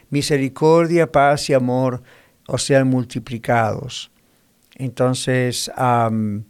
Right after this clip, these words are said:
esto es bien importante también, porque uno tiene que pensar en qué momento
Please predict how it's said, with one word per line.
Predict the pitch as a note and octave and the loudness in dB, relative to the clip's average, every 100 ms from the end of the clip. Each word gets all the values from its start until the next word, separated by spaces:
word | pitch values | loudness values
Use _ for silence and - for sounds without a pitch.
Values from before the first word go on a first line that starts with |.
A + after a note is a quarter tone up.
| _ _ _ - | _ _ _ -8
esto | - - | -6 -2
es | C#3 | -2
bien | B2 E3 | 0 0
importante | G3 F3 F3 D3+ F3 E3+ E3 | 0 2 2 2 2 0 -2
también, | D#3 D3 C#3 D3 D#3 | 0 0 2 0 -2
porque | E3 D3 D#3 | -4 -2 -2
uno | D3+ | -2
tiene | - D3 D3 | -2 -4 -2
que | D3 | -4
pensar | C3+ C3 B2+ - C#3+ C#3+ | -2 -4 -2 2 2 4
en | C#3 | 0
qué | C#3+ E3 D#3 C#3+ | -2 0 0 0
momento | C#3+ D3 C#3+ G3 A#3+ G#3 D3 C#3+ | -2 0 2 2 2 4 4 4